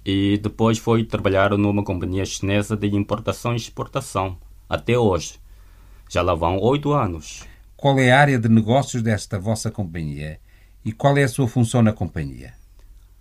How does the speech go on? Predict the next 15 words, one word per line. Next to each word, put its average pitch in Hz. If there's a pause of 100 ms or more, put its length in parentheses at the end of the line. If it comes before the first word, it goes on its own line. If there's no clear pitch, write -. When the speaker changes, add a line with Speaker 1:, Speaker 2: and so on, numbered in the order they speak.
(300)
Speaker 1:
A -
nossa 151
companhia 113
é 113
uma 113
grande 107
empresa 101
estatal 101
que 107
atua 107
essencialmente 95
na 98
área 101
de 101
comércio. 80